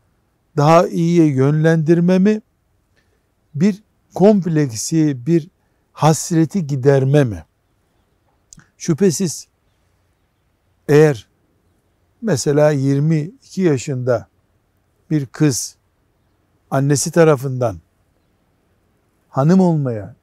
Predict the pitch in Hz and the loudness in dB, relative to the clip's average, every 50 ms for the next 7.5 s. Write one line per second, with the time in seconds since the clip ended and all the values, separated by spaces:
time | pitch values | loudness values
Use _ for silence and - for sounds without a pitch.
0 | _ - 151 156 160 - 196 185 165 165 156 147 143 139 135 127 131 - 190 151 | _ -2 0 0 0 0 0 -2 -2 -2 -2 -4 -4 -4 -2 -4 -4 -4 -2 -2
1 | 135 143 147 135 160 165 165 160 147 147 147 139 139 147 156 170 - - - 131 | -2 -2 -2 -2 -2 -2 -2 -2 -2 -4 -4 -4 -4 -4 -6 -6 -6 -4 -2 -2
2 | 135 135 139 143 147 143 131 139 139 139 143 143 135 127 160 151 127 - - 107 | 0 0 0 0 -2 -2 -2 -4 -4 -4 -4 -4 -4 -2 -2 -4 -4 -6 -10 -14
3 | 90 80 _ _ _ _ _ _ _ _ _ _ _ _ _ _ _ _ _ _ | -16 -16 _ _ _ _ _ _ _ _ _ _ _ _ _ _ _ _ _ _
4 | _ _ _ _ _ _ _ _ - 135 147 160 185 175 160 143 - - 190 180 | _ _ _ _ _ _ _ _ 0 2 4 4 4 4 2 0 0 0 0 0
5 | 143 - - - _ _ _ _ _ _ _ _ _ _ _ _ _ _ _ _ | -2 -4 -10 -14 _ _ _ _ _ _ _ _ _ _ _ _ _ _ _ _
6 | _ _ _ _ _ _ - - - - 202 202 202 202 175 139 143 147 147 - | _ _ _ _ _ _ -20 -18 -12 -8 -6 -6 -6 -4 -4 -2 -2 -2 -2 -4
7 | - - - 185 156 156 175 190 202 220 | -8 -10 -6 -4 -2 0 0 -2 -2 -4